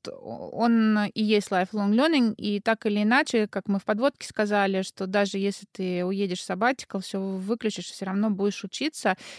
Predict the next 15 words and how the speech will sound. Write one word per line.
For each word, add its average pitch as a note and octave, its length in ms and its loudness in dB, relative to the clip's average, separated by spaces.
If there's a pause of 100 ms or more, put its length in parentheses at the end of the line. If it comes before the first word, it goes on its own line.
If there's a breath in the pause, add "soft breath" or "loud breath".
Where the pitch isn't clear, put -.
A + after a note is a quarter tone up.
(100)
И, A3 420 4
в - 40 -20
принципе, G3 880 0
это G3+ 300 -4
уже F#3+ 580 -2
наша F#3 680 -2 (220)
и G#3 160 0
потребность, B3+ 760 2
и F#3 40 0
необходимость, G3+ 1080 0
и G3+ 260 -8
даже F#3 320 -2
просто - 340 -6
часть E3 240 -4
жизни D3+ 400 -8